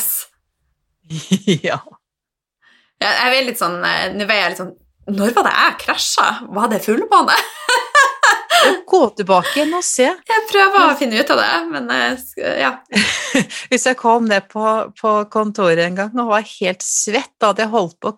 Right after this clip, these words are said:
Speaker 1: pulke tre ganger på veien til jobben, og så møter jeg en kollega, og så sier jeg, "Hva er det som skjer nå? Jeg som ble nedkjørt tre ganger." "Åh, det er fullmåne", sier han.
Speaker 2: Ja.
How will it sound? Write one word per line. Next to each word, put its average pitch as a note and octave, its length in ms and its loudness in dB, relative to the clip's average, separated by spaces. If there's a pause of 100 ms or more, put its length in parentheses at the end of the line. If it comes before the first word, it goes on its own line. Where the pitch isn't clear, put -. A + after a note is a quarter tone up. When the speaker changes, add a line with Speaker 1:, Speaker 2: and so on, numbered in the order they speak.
Speaker 1:
pulke A3 420 -6
tre G3+ 340 -2
ganger E3+ 340 -4
på G#3 100 -4
veien F3+ 300 -4
til G3+ 140 0
jobben, G3 260 -2 (840)
og A3 140 2
så A#3 140 -4
møter F3+ 300 -2
jeg F3 80 0
en E3+ 60 -12
kollega, E3+ 300 -2
og - 60 -10
så G#3 100 -6
sier A#3 160 -6
jeg, - 100 -10 (380)
"Hva - 60 -2 (340)
er F#3 100 -2
det G#3+ 100 -4
som C#4 240 -6
skjer A#3+ 600 0
nå? D#4+ 120 -2 (140)
Jeg D4 160 -4
som D4+ 140 -4
ble D#4 240 -6 (640)
nedkjørt G3+ 600 0 (120)
tre A3 260 2 (160)
ganger." E4 400 0 (460)
"Åh, - 200 -4 (180)
det E2+ 100 0
er - 80 -8
fullmåne", D3 580 -4
sier - 160 -4
han. - 260 -16 (240)
Speaker 2:
Ja. G#3 200 2